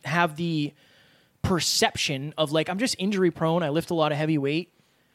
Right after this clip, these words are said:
Like, I, my, my shoulders have always given me problems. And then I started doing mobility consistently, and my shoulder felt and was way more flexible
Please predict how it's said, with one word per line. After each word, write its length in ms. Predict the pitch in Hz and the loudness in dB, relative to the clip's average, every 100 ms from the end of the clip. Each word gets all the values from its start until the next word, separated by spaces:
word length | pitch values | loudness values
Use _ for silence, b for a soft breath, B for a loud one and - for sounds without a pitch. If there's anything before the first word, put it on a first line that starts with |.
| _ - | _ -2
Like, 160 | 147 | 0
I, 140 | 147 151 | 0 -2
my, 220 | 156 160 151 | 0 0 0
my 160 | 151 156 | -2 0
shoulders 440 | - 160 165 160 | 4 6 6 2
have 100 | 135 | 2
always 300 | 143 156 156 | 4 4 4
given 200 | 151 151 | 0 -4
me 80 | 147 | -6
problems. 500 | 147 147 180 214 - B B - | -2 0 0 -4 -10 B B -2
And 80 | |
then 80 | 175 | 4
I 60 | 185 | 4
started 340 | 175 202 190 | 6 6 6
doing 180 | 180 180 | 4 4
mobility 400 | 165 151 170 180 | 4 6 4 4
consistently, 540 | 170 147 175 165 202 214 | 0 0 0 0 -4 -2
and 80 | |
my 80 | 160 | -2
shoulder 340 | 143 170 165 156 | 0 -2 -2 -2
felt 420 | - 156 147 - b b | 2 2 2 -12 b b
and 140 | 170 | 4
was 160 | 170 135 | 4 4
way 320 | 143 180 185 | 4 4 6
more 180 | 185 165 | 4 0
flexible 640 | - 156 196 180 202 208 | -2 -2 0 4 2 2